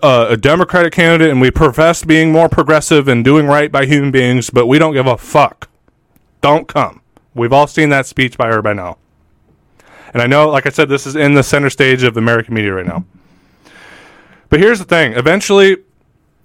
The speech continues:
you know, eventually we'd like to see this resolved.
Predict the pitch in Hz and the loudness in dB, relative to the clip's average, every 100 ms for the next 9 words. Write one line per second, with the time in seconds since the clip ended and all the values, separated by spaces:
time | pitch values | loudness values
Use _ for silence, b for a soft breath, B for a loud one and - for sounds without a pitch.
0 | _ _ _ _ _ _ _ _ _ _ | _ _ _ _ _ _ _ _ _ _
1 | _ _ 156 151 143 214 214 180 160 147 | _ _ 2 2 2 -2 0 0 2 0
2 | 147 143 - 131 143 127 127 - 135 95 | 0 -2 -6 -6 -2 0 -2 -2 -6 -2
3 | 113 107 78 - | 0 0 -2 -10